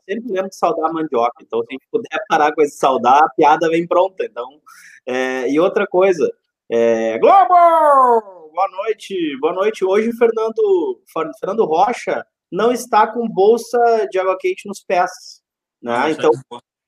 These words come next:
Speaker 1: já vou diretamente pra Nando Rocha, com seu cabelo ondulado, lindo. Parece muito Alexandre, Alexandre, como é que é o Alexandre? Ele é casado com a,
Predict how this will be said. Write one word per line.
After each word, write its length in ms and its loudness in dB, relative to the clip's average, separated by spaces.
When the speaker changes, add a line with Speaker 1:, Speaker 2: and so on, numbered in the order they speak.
Speaker 1:
já 140 2
vou 160 4
diretamente 840 0
pra 140 -8
Nando 220 0
Rocha, 400 0
com 160 -18
seu 240 -6
cabelo 1040 -2
ondulado, 640 -2
lindo. 600 -6
Parece 340 -2
muito 260 -6
Alexandre, 840 -2
Alexandre, 1040 -4
como 100 -16
é 60 -12
que 60 -20
é 40 -14
o 80 -20
Alexandre? 380 -8
Ele 100 -4
é 40 -4
casado 360 -2
com 80 -2
a, 220 0